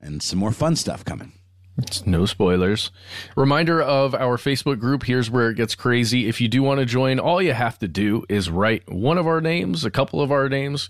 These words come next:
Speaker 2: just the people who host the show or make this show, including Paul Mission Control Deccan. Uh, and if you don't want to use social media at all, you can instead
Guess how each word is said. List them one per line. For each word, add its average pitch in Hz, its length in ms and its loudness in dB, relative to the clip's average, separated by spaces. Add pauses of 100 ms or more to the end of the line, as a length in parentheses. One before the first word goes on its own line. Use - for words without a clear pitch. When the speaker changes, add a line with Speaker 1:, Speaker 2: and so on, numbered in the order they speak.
(140)
Speaker 2:
just - 180 -2
the 147 80 0
people 131 320 0
who 113 160 2
host 101 380 0
the 104 100 2
show 98 260 2
or 104 140 4
make 92 280 0
this 90 120 0
show, 85 300 2
including 127 640 2 (320)
Paul 113 180 4
Mission 107 260 2
Control 95 280 0
Deccan. 85 340 -6 (800)
Uh, - 40 -2
and 98 580 2
if 131 100 -2
you 160 60 0
don't 180 180 0
want 165 140 0
to 151 60 0
use 135 180 0
social 135 240 0
media 117 320 2
at 131 180 0
all, 160 380 2
you 175 240 0
can 190 460 0
instead 113 640 -2